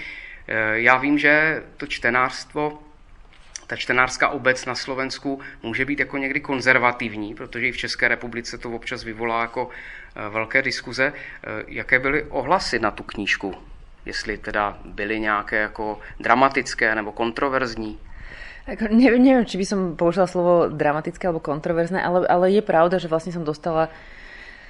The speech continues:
Speaker 2: dostala som odozvu aj, a, aj pozitívnu, čo som bola veľmi prekvapená. Dostala som pozitívnu odozvu od, od, od niekoľkých, m-, mužov, ale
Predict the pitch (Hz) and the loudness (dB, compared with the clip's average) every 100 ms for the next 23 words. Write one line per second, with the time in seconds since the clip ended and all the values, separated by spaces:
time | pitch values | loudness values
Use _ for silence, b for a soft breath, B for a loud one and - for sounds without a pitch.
0 | B B B - - - 190 202 240 226 | B B B -20 0 4 6 6 6 0
1 | 214 - 175 196 185 202 190 170 165 165 | 2 2 4 2 2 2 4 6 6 6
2 | 165 165 160 B B - 151 156 151 160 | 2 -2 -4 B B -4 -4 -2 0 4
3 | 165 160 156 180 185 185 185 196 196 196 | 4 2 0 0 -2 -4 -2 0 0 0
4 | - 160 - 185 170 156 151 175 170 156 | -2 -4 -4 0 2 4 2 0 0 -2
5 | 170 170 165 151 147 160 165 160 143 147 | -2 -2 -2 -2 -4 -6 -4 -6 -6 -6
6 | 160 160 156 156 151 147 143 - 143 151 | -6 -8 -8 -6 -6 -6 -6 -4 -4 -6
7 | 151 143 139 139 - 143 139 147 - 143 | -4 -2 -2 -4 -8 -6 -6 -10 -10 -8
8 | 143 - 151 147 156 185 175 139 - 143 | -10 -10 -6 -4 -2 -2 -4 -12 -12 -10
9 | 139 - 131 135 147 151 160 160 - 151 | -8 -10 -10 -6 -4 2 4 6 6 4